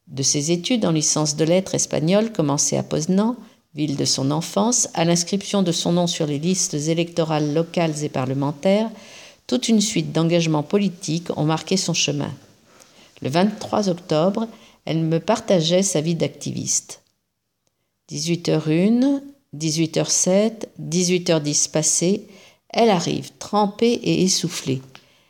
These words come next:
Elle s'excuse de son retard et me tourne le dos dans la foulée pour poser ses affaires. Hyperactive ou activiste ? Question que je me pose avec malice. Véronica est cofondatrice de la coopérative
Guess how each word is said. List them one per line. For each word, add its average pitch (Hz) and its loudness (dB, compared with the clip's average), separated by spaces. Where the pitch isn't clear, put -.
Elle 147 -2
s'excuse 180 2
de 160 2
son 147 2
retard 220 2
et 196 4
me 175 2
tourne 175 4
le 160 4
dos 175 4
dans 156 4
la 139 2
foulée 196 2
pour 185 0
poser 190 4
ses 156 0
affaires. - -4
Hyperactive 180 0
ou 208 4
activiste ? 175 -2
Question 180 0
que 185 2
je 147 0
me 143 0
pose 175 0
avec 135 0
malice. - -2
Véronica 196 2
est 208 0
cofondatrice 185 0
de 156 0
la 143 2
coopérative 196 0